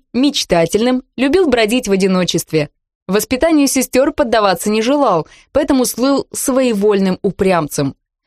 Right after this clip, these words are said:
Бурная фантазия и желание привлечь внимание побуждали его сочинять невероятные истории, и у него была репутация выдумщика. Чарльз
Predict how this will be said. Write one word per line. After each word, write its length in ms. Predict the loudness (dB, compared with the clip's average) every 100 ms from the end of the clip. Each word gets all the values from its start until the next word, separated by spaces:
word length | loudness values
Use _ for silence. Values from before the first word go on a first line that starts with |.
| _ _ -4
Бурная 360 | -2 0 0 0
фантазия 680 | 0 0 0 2 2 2 0
и 140 | 0
желание 460 | 0 2 2 0 0
привлечь 440 | -2 0 -2 -2
внимание 560 | -2 0 0 0 0 0
побуждали 480 | 0 0 0 0
его 200 | 2 0
сочинять 500 | -2 -4 -2 -2 -2
невероятные 1000 | -2 0 0 0 0 0 0 0 0 -2
истории, 680 | -6 -4 0 2 2 0 -4 _ _ -4
и 60 | 0
у 60 |
него 300 | 2 2 2
была 240 | 2 2 2
репутация 640 | 0 0 0 0 0 0
выдумщика. 720 | 0 0 0 -2 -4 -4 -6 _ _ _ _ _
Чарльз 420 | -4 0 0 0